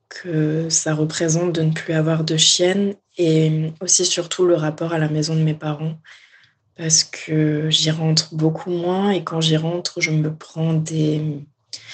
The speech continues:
grandes claques assez violentes de, d'absence et de silence. Euh, je,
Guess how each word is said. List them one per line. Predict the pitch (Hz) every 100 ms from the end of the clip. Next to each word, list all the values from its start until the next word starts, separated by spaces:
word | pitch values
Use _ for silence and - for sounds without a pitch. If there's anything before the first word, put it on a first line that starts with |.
| - -
grandes | 160 170 190 190
claques | - 185 185 202 - - - 160 - - - - - - - _
assez | 170 170 - 185
violentes | 175 175 170 175 175 -
de, | 160 160 160 156 151 147 147
d'absence | 151 156 - - 165 160 - - - - _
et | - 160 156
de | 156
silence. | 156 - 165 160 156 160 - - - - -
Euh, | 160 156 147 151 160 160 - _ _
je, | 226 220 196